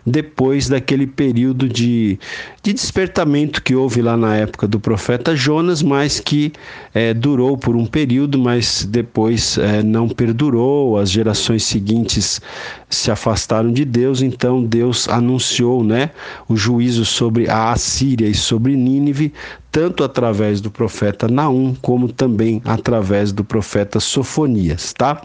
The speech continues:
Muito bem, gente. Agora vamos já, então, pro capítulo três, que é o último capítulo do livro do profeta Sofonias.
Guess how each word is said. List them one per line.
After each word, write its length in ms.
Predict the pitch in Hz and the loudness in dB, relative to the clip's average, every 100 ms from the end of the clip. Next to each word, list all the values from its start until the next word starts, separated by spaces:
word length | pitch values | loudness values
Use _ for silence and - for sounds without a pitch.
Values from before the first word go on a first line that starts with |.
| - - - - - - | -12 -8 -8 -8 -10 -4
Muito 320 | 180 226 226 | -2 0 0
bem, 280 | 185 123 92 | 0 0 2
gente. 420 | 92 117 85 - | 2 0 0 0
Agora 340 | 117 143 170 208 | 0 2 0 0
vamos 360 | 165 170 190 | 0 0 0
já, 240 | 147 143 151 | 0 0 0
então, 320 | 147 143 143 | 0 -2 0
pro 160 | - 165 | -2 -2
capítulo 580 | 160 151 131 120 143 | -2 -2 -4 -2 -2
três, 560 | 151 - 185 190 107 - | -2 -2 0 0 -2 -2
que 100 | - | 0
é 60 | 127 | 2
o 40 | |
último 580 | 135 202 175 - 117 107 | 2 0 0 0 0 0
capítulo 680 | - 98 143 135 - 101 95 | -2 -2 -2 -2 0 0 2
do 120 | 104 | 0
livro 340 | 104 117 95 | 2 0 0
do 140 | 92 90 | -2 -2
profeta 500 | 104 - 101 95 95 | -4 0 -2 0 -2
Sofonias. 800 | 110 - 135 151 202 107 - | -2 0 0 2 2 0 -2